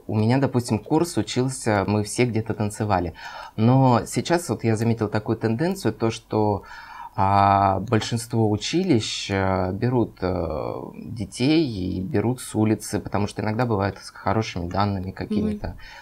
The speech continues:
Speaker 1: природными. Бывает, э, есть такие некоторые заведения, где берут чисто из-за финансовой прибыли.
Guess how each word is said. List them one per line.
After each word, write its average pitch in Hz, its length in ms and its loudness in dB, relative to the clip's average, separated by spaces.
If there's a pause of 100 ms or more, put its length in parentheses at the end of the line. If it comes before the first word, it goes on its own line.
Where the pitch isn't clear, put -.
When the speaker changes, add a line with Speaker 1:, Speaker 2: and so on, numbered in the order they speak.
Speaker 1:
природными. 92 640 -2 (580)
Бывает, 143 480 4
э, 98 600 2 (300)
есть 110 360 2
такие 104 280 2
некоторые 101 460 0
заведения, 101 540 2
где 101 200 2
берут 101 380 0
чисто 120 380 0
из-за 101 520 2
финансовой 107 520 2
прибыли. - 500 -4